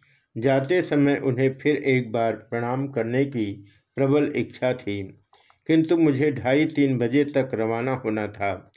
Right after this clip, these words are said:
पूज्य महाराज उस दिन स्वामी जी और खोखा महाराज के कमरों के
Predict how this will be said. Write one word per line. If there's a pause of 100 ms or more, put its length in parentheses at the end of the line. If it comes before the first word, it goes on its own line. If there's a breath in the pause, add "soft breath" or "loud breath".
(380 soft breath)
पूज्य
महाराज (420)
उस
दिन (100)
स्वामी
जी
और
खोखा
महाराज
के
कमरों
के